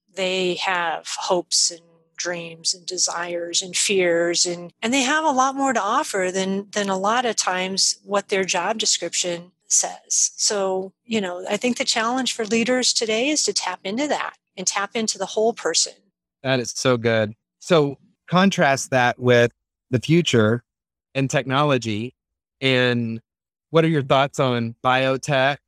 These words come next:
Speaker 2: and integrating technology with humans? How do you think that's gonna affect our world and the definition of humanism?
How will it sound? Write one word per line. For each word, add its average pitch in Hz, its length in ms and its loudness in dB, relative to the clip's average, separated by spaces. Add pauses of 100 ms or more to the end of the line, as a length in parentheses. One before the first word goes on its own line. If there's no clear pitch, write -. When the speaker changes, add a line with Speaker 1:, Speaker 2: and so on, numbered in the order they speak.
(160)
Speaker 2:
and 113 540 -2 (320)
integrating 123 840 0 (100)
technology 123 920 2 (140)
with 113 100 -4
humans? 120 640 2 (260)
How 147 160 -2
do 147 80 0
you 135 60 -2
think 127 160 -6
that's 120 180 0
gonna 117 260 2
affect 117 380 0
our 110 160 4
world 117 460 4
and 101 220 0 (180)
the 113 80 0
definition 117 560 0
of 104 100 -2
humanism? 113 720 0